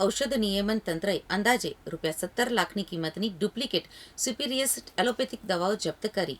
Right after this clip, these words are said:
અને દરોડા પાડ્યા. ખોરાક અને ઔષધ નિયમન તંત્ર દ્વારા અમદાવાદ, વડોદરા, સુરત અને રાજકોટમાં ડુપ્લિકેટ સ્પુરિયસ દવાઓ વેચતા ઈસમોના ઘરે અને મેડિકલ એજન્સીઓ ઉપર દરોડા પાડવામાં આવ્યા હતા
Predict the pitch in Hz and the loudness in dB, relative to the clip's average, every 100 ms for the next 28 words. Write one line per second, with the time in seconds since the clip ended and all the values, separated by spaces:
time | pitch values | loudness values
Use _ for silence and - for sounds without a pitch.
0 | - 156 196 202 165 143 131 117 107 - | -6 -6 -2 0 2 0 -2 -6 -8 -20
1 | - - 269 294 311 - 185 190 - 185 | -8 6 6 6 0 -6 -8 -8 -2 -2
2 | - 254 254 196 185 214 208 160 160 160 | 0 0 0 0 -2 0 0 -2 -2 -2
3 | 165 180 143 - 151 151 160 165 214 208 | 2 2 0 -4 -6 0 2 2 2 0
4 | 160 139 135 139 147 - - - - 262 | -2 0 0 2 2 2 -10 -20 -4 2
5 | 277 294 - 175 170 160 - 240 185 - | 4 2 0 2 2 2 2 0 0 -2
6 | - 160 220 226 277 277 190 233 220 - | -4 2 2 2 0 2 0 0 -4 -6
7 | - - 233 220 240 269 - - 160 151 | -14 -8 -4 0 2 2 0 -2 0 2
8 | 185 202 160 165 - 214 160 - - - | 2 2 -2 -2 2 2 2 -4 -20 -10
9 | 214 277 262 269 262 190 175 214 - 170 | 0 4 4 2 0 -2 0 -2 -4 -6
10 | 160 165 202 254 247 175 170 170 170 175 | -2 -2 -2 -4 -6 -6 -6 -4 -4 -2
11 | 175 185 - 175 185 202 226 202 143 139 | 0 0 -2 -2 0 0 0 -2 -2 -2
12 | 160 196 151 139 131 | -2 -2 -4 -6 -8